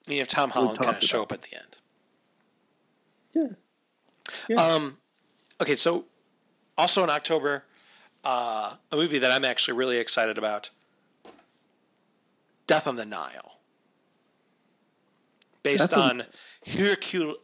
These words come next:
Speaker 1: Poirot. So it's a sequel to Murder on the Orient Express. In
Speaker 2: Oh,
Speaker 1: s-,
Speaker 2: yeah, yeah,
Speaker 1: sorts.
Speaker 2: yeah.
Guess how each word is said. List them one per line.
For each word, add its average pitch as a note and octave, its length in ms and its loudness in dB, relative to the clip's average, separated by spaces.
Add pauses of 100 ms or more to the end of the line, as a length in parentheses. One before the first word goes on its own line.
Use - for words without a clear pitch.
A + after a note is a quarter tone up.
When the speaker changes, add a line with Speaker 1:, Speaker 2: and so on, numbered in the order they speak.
(100)
Speaker 1:
Poirot. B2+ 880 -2 (480)
So - 120 -6
it's A#2+ 120 -6
a A#2+ 60 -6
sequel E3 380 -2
to B2 580 -4
Murder C3+ 320 -2
on A#2 80 -8
the A#2 80 -6
Orient A#2+ 240 -6
Express. - 540 -8
In - 80 -18
Speaker 2:
Oh, D#3 260 6
Speaker 1:
s-, D3 120 8
Speaker 2:
yeah, C#3 60 6
yeah, C3 240 0
Speaker 1:
sorts. A#2+ 380 -6
Speaker 2:
yeah. A2 140 0